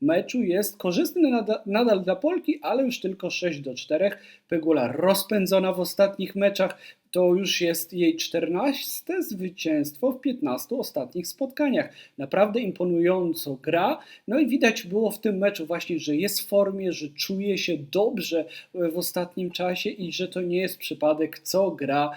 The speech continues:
e, Amerykanka. Niestety, pierwszy set przede wszystkim to były liczne błędy Igi Świątek.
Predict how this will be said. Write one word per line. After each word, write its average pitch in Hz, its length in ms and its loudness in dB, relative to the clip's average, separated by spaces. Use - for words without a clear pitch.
e, 143 220 0
Amerykanka. 135 840 -2
Niestety, 196 440 0
pierwszy 240 420 0
set 202 320 0
przede 190 260 0
wszystkim 190 480 -4
to 165 140 -2
były 160 320 4
liczne 202 460 -2
błędy 160 420 0
Igi 151 360 -8
Świątek. 123 560 -4